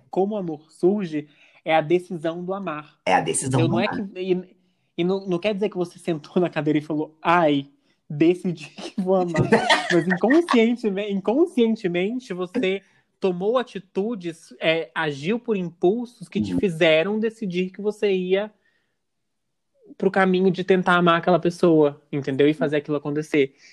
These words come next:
Speaker 1: Então, é exatamente esse o meu ponto. Independente de
Speaker 2: É.
Speaker 1: ser randômico, independente de você ter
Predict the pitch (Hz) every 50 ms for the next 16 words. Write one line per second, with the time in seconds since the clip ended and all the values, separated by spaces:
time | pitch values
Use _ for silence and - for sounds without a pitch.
0 | _ _ - 139 135 151 147 160 165 156 143 156 165 - - 196 190 190 202 190
1 | - 220 220 - - 165 185 185 _ 214 196 202 208 - _ 165 147 135 131 127
2 | - 135 127 127 135 135 139 135 135 135 143 147 127 127 127 156 143 143 147 139
3 | 131 131 127 127 139 147 143 135 131 131 - - 135 131 131 123 - 131 127 131
4 | 127 131 - 147 131 131 131 123 131 131 - 143 135 - 135 127 127 -